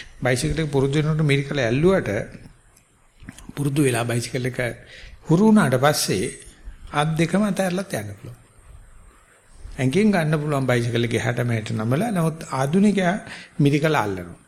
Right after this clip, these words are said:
ඉතින් ඒකට දොස් කියන්න එපා. ඒක හැටි. නමුත් මතක තියාගන්න අපි දක්වන ප්‍රතික්‍රියාවක් ඒක අත්‍යවශ්‍ය දෙයක් නෙවෙයි. සැහැල්ලුවේ කරගෙන යන එක තමයි කරන්න තියෙන්නේ. මේ මතුවෙන දේවල් මතක තියාගන්න කයෙන් දක්වන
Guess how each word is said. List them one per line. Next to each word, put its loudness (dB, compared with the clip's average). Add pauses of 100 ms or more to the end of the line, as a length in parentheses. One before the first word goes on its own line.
(140)
ඉතින් -4
ඒකට -2
දොස් -4
කියන්න -2
එපා. 0
ඒක -2
හැටි. 0 (480)
නමුත් 0
මතක 2
තියාගන්න 0 (120)
අපි -2
දක්වන -2
ප්‍රතික්‍රියාවක් -2 (180)
ඒක -2
අත්‍යවශ්‍ය 0
දෙයක් 0
නෙවෙයි. 0 (380)
සැහැල්ලුවේ 0
කරගෙන -2
යන -4
එක -4
තමයි -4
කරන්න -10
තියෙන්නේ. -20 (300)
මේ 2
මතුවෙන 0
දේවල් 4
මතක 0
තියාගන්න 0
කයෙන් 0
දක්වන 0